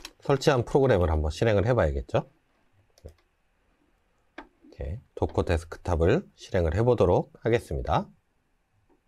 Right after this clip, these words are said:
자, 그러면은 이제 뭐 메시지가 몇 개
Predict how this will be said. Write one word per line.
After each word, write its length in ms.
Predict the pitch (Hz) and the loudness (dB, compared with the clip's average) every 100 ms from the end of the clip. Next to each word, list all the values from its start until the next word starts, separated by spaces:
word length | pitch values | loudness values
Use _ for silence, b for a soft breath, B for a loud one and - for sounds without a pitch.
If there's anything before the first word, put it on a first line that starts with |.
| _ _ _ _ _ _ _ _ _ _ _ _ _ | _ _ _ _ _ _ _ _ _ _ _ _ _
자, 360 | - 90 73 69 | -6 -4 -4 -6
그러면은 800 | - 131 135 120 113 117 117 117 | -2 0 2 2 2 2 2 2
이제 120 | 98 95 | 2 2
뭐 320 | 78 78 69 | 2 2 0
메시지가 420 | 85 113 170 160 | 0 2 4 4
몇 180 | 120 90 | 2 0
개 360 | - 85 73 | 2 2 2